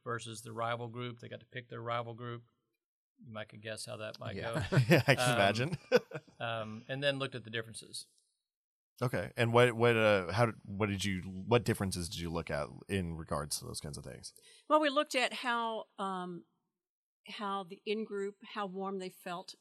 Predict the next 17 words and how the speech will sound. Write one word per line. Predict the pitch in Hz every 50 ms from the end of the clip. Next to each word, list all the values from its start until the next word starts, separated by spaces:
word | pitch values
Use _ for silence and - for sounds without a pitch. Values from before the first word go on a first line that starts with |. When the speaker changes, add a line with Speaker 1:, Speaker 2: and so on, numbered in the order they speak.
| _ _
Speaker 4:
towards | - - 190 185 165 -
their | - 170 160 165
own | 185 226 240
group | 208 165 165 170 170 - _ _ -
versus | 202 190 - - 180 175 - -
how | - 185 175 170 170 160 - _ _ _ _ _ _ - 170
warm | 165 190 185 180 175
they | 170 165
felt | 165 _ - 170 160 - -
towards | - - 165 160 -
the | - 156 151
out-group. | 165 165 - _ - - - - - _ _ _ _ _ _ _ _ _ _ _ _ -
Um, | - 165 165 165 165 160 160 156 - _ _ _ _ _ _ _ _ _ _ _ -
and | 196 202 196 196
then | 202 202 190 190
we, | 180 185 185 180 175 - - _ _ _ _ _ _ -
uh, | 170 170 165 170 165